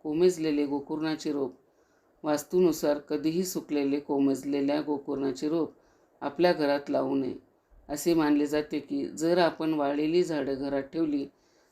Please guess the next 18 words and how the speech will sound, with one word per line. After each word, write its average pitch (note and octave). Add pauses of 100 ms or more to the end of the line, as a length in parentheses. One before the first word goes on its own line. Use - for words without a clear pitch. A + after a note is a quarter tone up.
(140)
तर F3+
आपल्या C#3+ (120)
अनेक D3+
प्रकारचे, C3+ (520)
आपल्याला C#3+
अनेक D#3+
प्रकारचं C#3+
नुकसान C#3+
होऊ D#3+
शकतात. - (1000)
वाळलेल्या F3+
गोकर्णाच्या D#3+
रोपामुळे D3
घराची C#3+
आर्थिक D3
स्थिती C#3
बिघडू C3+
शकते. -